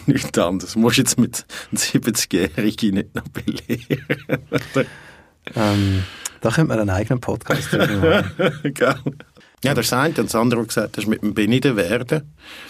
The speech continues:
Speaker 1: ist natürlich schon so, ja klar. Aber das ist auch immer irgendwie, dann finde ich so, ja, es ist ein bisschen dein Entscheid gewesen. Und jetzt du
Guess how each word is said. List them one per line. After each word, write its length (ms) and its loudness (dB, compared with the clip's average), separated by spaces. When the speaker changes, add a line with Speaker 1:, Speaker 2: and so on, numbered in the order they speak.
Speaker 1:
ist 140 -6
natürlich 320 -4
schon 100 4
so, 220 4
ja 100 0
klar. 340 0
Aber 120 0
das 160 2
ist 140 4
auch 140 2
immer 260 6
irgendwie, 240 4
dann 220 2
finde 200 2
ich 60 -4
so, 60 -2
ja, 280 2
es 140 -2
ist 200 -4
ein 60 -8
bisschen 260 -6
dein 200 0
Entscheid 440 0
gewesen. 220 -2
Und 80 -4
jetzt 240 -6
du 320 2